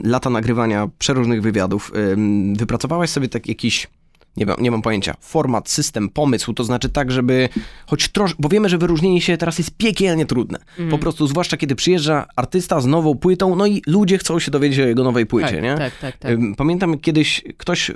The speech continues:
Speaker 1: w Tok F M opowiadał o takiej technice budowania wywiadu od szczegółu do ogółu,
Speaker 2: Mhm.
Speaker 1: że na przykład przychodzi Muniek Sta-, Muniek Staszczyk i ty mu mówisz: „No, ale wczoraj tam Legia w Lidze Mistrzów”. I wiesz, że Muniek już s-,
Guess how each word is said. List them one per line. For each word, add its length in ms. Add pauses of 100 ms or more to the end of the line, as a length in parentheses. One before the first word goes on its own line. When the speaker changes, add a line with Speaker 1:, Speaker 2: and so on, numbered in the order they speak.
(160)
Speaker 1:
w 80
Tok 160
F 120
M 160
opowiadał 420
o 40
takiej 240
technice 360
budowania 380
wywiadu 520 (260)
od 160
szczegółu 400
do 120
ogółu, 460
Speaker 2:
Mhm. 360
Speaker 1:
że 120
na 60
przykład 220
przychodzi 300
Muniek 320
Sta-, 180
Muniek 320
Staszczyk 560 (160)
i 100
ty 100
mu 140
mówisz: 440 (440)
„No, 220
ale 120
wczoraj 340
tam 320
Legia 300
w 40
Lidze 200
Mistrzów”. 540 (100)
I 160
wiesz, 300
że 200
Muniek 400
już 180
s-, 160